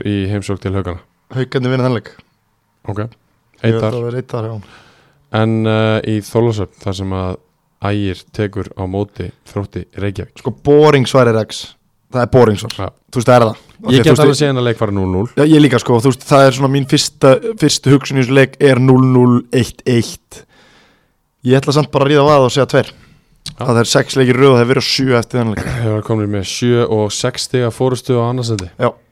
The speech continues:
Speaker 1: Nei, á þriðja sæti.
Speaker 2: Já.
Speaker 1: Eh, ok. Og svo á laugardaginn í Fjarðabyggðarhöllinni, eh, Reynismenn að fara í bolaferð, eh, austur. K F A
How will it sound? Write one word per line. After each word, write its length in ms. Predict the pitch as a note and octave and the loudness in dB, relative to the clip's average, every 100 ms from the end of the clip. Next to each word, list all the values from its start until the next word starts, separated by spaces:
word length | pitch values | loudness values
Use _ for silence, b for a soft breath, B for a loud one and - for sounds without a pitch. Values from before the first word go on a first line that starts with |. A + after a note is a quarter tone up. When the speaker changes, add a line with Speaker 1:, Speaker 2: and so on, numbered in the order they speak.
| _ _ - | _ _ -6
Speaker 1:
Nei, 100 | A#2+ | 0
á 100 | A#2+ | 2
þriðja 260 | - B2+ A#2+ | 0 -2 -4
sæti. 220 | G2 - | -8 -10
Speaker 2:
Já. 100 | B2 A2+ _ _ _ _ _ | -10 -10 _ _ _ _ _
Speaker 1:
Eh, 640 | - G2 G2+ G#2+ G#2+ G#2+ A2 | -10 -6 -2 2 2 2 2
ok. 180 | A2 C#3+ - _ B B B B B - | 2 -2 -6 _ B B B B B -8
Og 180 | A2+ G#2+ | -6 -2
svo 160 | A#2+ | 2
á 100 | A#2 A#2 | 2 4
laugardaginn 520 | A#2 C3 A#2+ A2 G#2 | 2 0 0 -2 -2
í 80 | G2+ | -4
Fjarðabyggðarhöllinni, 720 | A2 G#2+ G#2+ G#2+ G#2 G2+ G2 | -4 -4 -4 -4 -6 -6 -6
eh, 840 | F#2+ F#2+ F#2+ F#2+ F#2+ F#2+ F#2+ F#2 G2 | -6 -6 -6 -6 -6 -6 -8 -8 -6
Reynismenn 480 | G#2+ G#2+ A2+ G#2+ | -6 -6 -6 -4
að 80 | G#2 | -4
fara 220 | A2 G#2+ G#2+ | -4 -2 -2
í 140 | G#2 G2+ | -4 -6
bolaferð, 1120 | - A2 A2+ A#2 A#2 A2+ - - A#2 A2 - - - | -2 0 0 -2 -2 -4 -8 -4 -2 -2 -6 -20 -20
eh, 240 | _ G2+ G2 | _ -8 -4
austur. 460 | B2+ C3 - C3+ - - _ b b b b b b _ | -4 -6 -4 -4 -4 -20 _ b b b b b b _
K 160 | - A2 | -2 0
F 100 | G#2+ | 2
A 140 | A2+ | 0